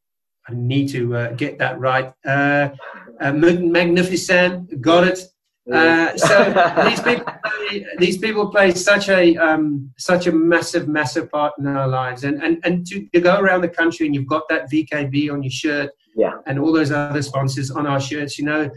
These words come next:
Speaker 1: uh, we, we can't say thank you enough for, for what they've done. But, um, I, I just think that now having a, a, a central, uh, franchise who's gonna compete in the Mzansi League is gonna be so much more powerful
Speaker 2: Yeah.
Speaker 1: for our, for our brand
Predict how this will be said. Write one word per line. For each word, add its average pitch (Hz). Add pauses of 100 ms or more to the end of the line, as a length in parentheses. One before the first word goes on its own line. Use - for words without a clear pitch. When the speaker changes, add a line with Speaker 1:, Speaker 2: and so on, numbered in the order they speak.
(360)
Speaker 1:
uh, - (520)
we, 160
we 170
can't 165
say 143
thank 147
you 139
enough 135
for, 127
for 123
what 135
they've 123
done. 123
But, 131
um, 123 (300)
I, 160 (180)
I 165 (100)
just 160
think 147
that 143 (180)
now 156
having 147
a, 135 (600)
a, 131 (160)
a 127
central, 151 (240)
uh, 135
franchise 143
who's 135
gonna 135 (100)
compete 143
in 135
the 131
Mzansi 135 (300)
League 139
is 143
gonna 135
be 123 (180)
so -
much 139
more 139
powerful 135
Speaker 2:
Yeah. -
Speaker 1:
for 131
our, 127
for 127
our 120
brand 160